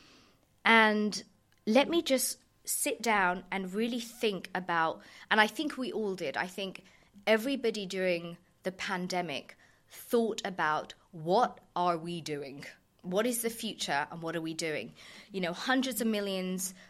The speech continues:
of people across the world lost their jobs. Everybody understood that to be successful, you had to have a digital brand, right? Everybody knew that to make any money, you had to be online.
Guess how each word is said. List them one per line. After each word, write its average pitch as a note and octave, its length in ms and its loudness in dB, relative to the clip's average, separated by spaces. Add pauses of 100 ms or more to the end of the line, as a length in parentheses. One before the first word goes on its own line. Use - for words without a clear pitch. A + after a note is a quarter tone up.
of F3+ 160 -6
people F#3 300 -6
across F3+ 300 -6
the F3+ 160 -8
world E3+ 340 -4
lost D#3+ 260 -6
their D3 100 -4
jobs. B2 460 -8 (440)
Everybody A3+ 480 2
understood F#3 640 -2 (280)
that E3 240 0
to F3 100 -4
be G3 180 -8
successful, - 760 -4
you D#3+ 120 -4
had F#3 220 -2
to - 60 -8
have E3+ 180 -2
a D#3 40 -2
digital D#3 480 -8
brand, C#3+ 480 -4 (320)
right? E3+ 260 2 (380)
Everybody A#3+ 500 4
knew F3 400 0 (300)
that - 240 -2
to E3+ 300 0 (240)
make A3 460 2
any B3 280 6
money, D#3+ 480 2 (100)
you D#3+ 120 -4
had F#3+ 200 0
to - 80 -6
be D#3 160 -4
online. D#3+ 480 0